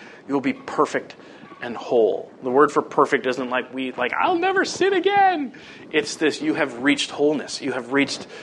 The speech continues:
maturity. You are wholeheartedly following after Jesus. He says, in order to get there, you've got, you've got to embrace trials so that you can have this steadfastness, this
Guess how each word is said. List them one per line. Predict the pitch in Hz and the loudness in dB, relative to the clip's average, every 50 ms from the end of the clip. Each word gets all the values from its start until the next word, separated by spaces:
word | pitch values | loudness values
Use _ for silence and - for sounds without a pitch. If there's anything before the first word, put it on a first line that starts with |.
| - - - | -14 -6 -2
maturity. | 135 123 - - - - 151 156 160 151 135 120 110 | -2 -2 0 0 -2 2 6 8 8 10 8 6 4
You | 107 113 120 113 | 0 -2 2 4
are | 117 117 113 117 - - - - - - | 6 6 6 4 0 -8 -16 -18 -16 -10
wholeheartedly | - - - 185 196 202 170 - - - - - 175 170 165 160 147 135 135 123 110 - - - - - - | -2 4 10 12 12 12 12 8 2 -2 4 6 8 8 8 6 4 4 0 0 0 -2 -10 -16 -16 -16 -16
following | - - - 147 147 147 143 143 139 131 | -4 4 6 8 8 8 8 6 6 4
after | 123 120 - - 127 | 4 2 2 0 -4
Jesus. | 110 120 127 120 107 - 95 - - - - - - - - - _ - _ _ _ _ _ - _ _ _ _ _ | -2 -2 -2 -2 -2 -4 -8 -10 -12 -16 -18 -20 -20 -20 -20 -20 _ -20 _ _ _ _ _ -20 _ _ _ _ _
He | - 123 | -8 -6
says, | 117 - 160 147 139 127 - - - - - - - - - - _ - - - - _ - | -2 2 4 4 4 4 0 -6 -14 -16 -18 -20 -20 -20 -20 -20 _ -20 -20 -20 -14 _ 0
in | 147 160 165 160 160 | 2 2 2 4 8
order | 175 185 196 208 240 226 | 10 12 12 12 10 8
to | 233 - | 6 2
get | 175 170 208 220 214 - | 6 8 8 8 8 8
there, | - 143 127 113 117 127 127 123 - - - - - - - - - - - - - - - - 127 | 6 6 6 6 4 2 0 -2 -12 -18 -20 -20 -20 -20 -20 -20 -20 -20 -20 -20 -18 -18 -16 -10 0
you've | 151 170 170 151 123 - - | 6 6 6 6 6 2 4
got, | - 156 151 165 - - - - - - - | 6 8 8 8 6 4 0 -16 -20 -16 -6
you've | - 160 151 131 - | 0 0 0 2 6
got | - 160 160 165 165 | 8 8 8 8 8
to | 175 - | 4 2
embrace | 156 147 131 135 143 139 135 - - | 2 2 4 6 6 6 6 6 2
trials | - - - 139 127 123 120 113 110 110 - - - - - - - - - - | 0 2 2 6 6 8 8 6 4 2 -2 -6 -16 -20 -20 -20 -20 -20 -20 -16
so | - - - 151 | -6 0 4 6
that | 135 139 139 | 6 6 6
you | 143 131 | 4 0
can | 135 - 135 | 0 -2 -2
have | 123 135 135 135 127 | 2 4 4 4 4
this | 127 113 | 0 -2
steadfastness, | - - - - 151 151 147 - - 120 113 113 - 123 110 104 - - - - - - - - - | -2 0 4 6 6 6 6 4 2 0 0 0 0 -2 -4 -4 -4 -6 -10 -10 -10 -12 -14 -6 -2
this | 143 120 - | -2 -2 -2